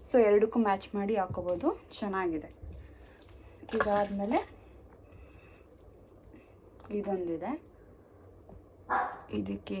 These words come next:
ಏನ್ ಹೇಳ್ತಾರೆ ಅಂತ ಗೊತ್ತಿಲ್ಲ, ಒಟ್ನಲ್ಲಿ ಗುಂಡು ಮಣಿ ಥರ ಐತೆ,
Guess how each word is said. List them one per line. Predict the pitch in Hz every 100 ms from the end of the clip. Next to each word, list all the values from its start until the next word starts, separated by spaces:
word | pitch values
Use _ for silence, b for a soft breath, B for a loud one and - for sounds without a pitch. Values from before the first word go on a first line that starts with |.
| 190
ಏನ್ | 196 190 202
ಹೇಳ್ತಾರೆ | 226 208 208 202
ಅಂತ | 196
ಗೊತ್ತಿಲ್ಲ, | 202 190 190 208 254 -
ಒಟ್ನಲ್ಲಿ | - 196 214
ಗುಂಡು | 208 170 214 214 226 233 240 240
ಮಣಿ | 233 208 208
ಥರ | 208 202
ಐತೆ, | 190 170 208